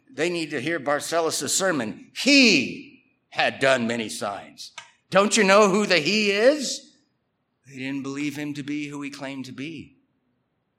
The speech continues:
Now, some did, as we know, but most didn't. They did not believe in him. This is not merely John's personal opinion. Um,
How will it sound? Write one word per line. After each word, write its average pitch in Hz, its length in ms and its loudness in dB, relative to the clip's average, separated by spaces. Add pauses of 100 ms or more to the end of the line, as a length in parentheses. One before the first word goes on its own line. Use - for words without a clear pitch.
(100)
Now, 104 60 -8
some 302 340 2
did, 220 520 2 (100)
as 104 160 -14
we 101 100 -14
know, 98 320 -14 (1400)
but 120 140 -16
most 147 520 -12
didn't. 120 520 -14 (2000)
They 170 720 -6
did 113 200 -12
not 143 320 -6
believe 139 580 -14
in 117 180 -16
him. 104 340 -14 (500)
This 147 120 -18
is 151 40 -14
not 175 220 0
merely 160 320 4
John's 139 400 0
personal 143 420 -2
opinion. 123 720 -6 (560)
Um, 101 480 -12